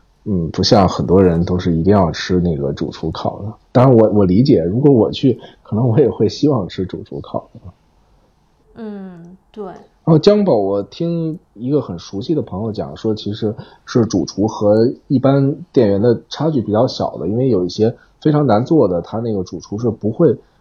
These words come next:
Speaker 1: 让那个一般店员烤的，就可能 cos 的价格也会有差，有不太有那个，有一定的差别。就如果不是主厨的话，江宝好像也是 OK 的，嗯。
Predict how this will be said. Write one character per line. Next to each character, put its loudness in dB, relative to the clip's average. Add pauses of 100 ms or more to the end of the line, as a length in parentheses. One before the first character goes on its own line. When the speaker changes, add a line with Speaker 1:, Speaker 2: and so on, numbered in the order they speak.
(140)
Speaker 1:
让 0
那 -6
个 -8
一 -6
般 -6
店 -4
员 -12
烤 -16
的， -16 (240)
就 -4
可 -6
能 -2 (180)
cos 0
的 2
价 2
格 -4
也 -4
会 -10
有 -6
差， -14
有 0
不 -4
太 0
有 -6 (300)
那 -4
个， -8 (300)
有 2
一 6
定 6
的 0
差 0
别。 -2 (400)
就 2 (640)
如 4
果 6
不 -2
是 4
主 0
厨 -4
的 2
话， 2 (800)
江 -4
宝 -2
好 -12
像 -12
也 -12
是 -10
OK -2
的， -6 (160)
嗯。 -18